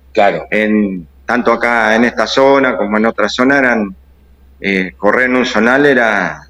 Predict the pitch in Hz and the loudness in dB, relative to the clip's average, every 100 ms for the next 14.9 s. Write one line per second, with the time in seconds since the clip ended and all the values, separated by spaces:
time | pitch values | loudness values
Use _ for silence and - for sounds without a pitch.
0 | _ - 104 110 117 127 139 143 135 123 | _ -6 -2 0 2 2 2 2 2 2
1 | 110 101 98 - 110 110 110 104 92 87 | 2 0 -4 -2 0 2 2 0 -2 -6
2 | 82 - _ - - _ - - _ _ | -12 -20 _ -20 -20 _ -20 -20 _ _
3 | - 98 98 110 107 - 98 85 104 107 | -10 -4 0 0 -2 -6 -8 -4 -2 -2
4 | 113 117 101 107 - 120 143 135 113 107 | 0 0 0 -2 0 0 0 2 2 2
5 | 110 107 104 104 98 95 92 104 - 127 | 2 2 2 0 0 0 0 -2 0 -2
6 | 98 85 - 101 101 101 101 95 90 110 | -2 -6 -14 -12 -6 -4 -2 -2 -2 0
7 | 113 120 120 131 - 95 110 107 - 92 | 0 2 2 2 0 -4 0 0 -2 -10
8 | - _ - 95 85 78 - - - - | -14 _ -4 0 0 -2 -12 -20 -20 -14
9 | - 127 156 220 180 170 202 170 131 131 | -6 -2 0 0 0 -2 0 0 2 2
10 | 123 117 110 107 101 113 120 120 127 170 | 2 2 0 0 0 0 -2 -2 0 2
11 | 151 127 160 156 - 123 110 113 113 147 | 0 0 2 2 2 0 0 -2 -2 -2
12 | 135 131 117 107 104 104 - 120 139 139 | 0 2 2 2 2 0 -2 -2 0 2
13 | 123 165 170 143 123 110 - 113 147 165 | 2 2 2 0 2 0 -2 0 0 2
14 | 143 131 123 117 107 165 156 - | 0 0 2 2 2 0 0 -4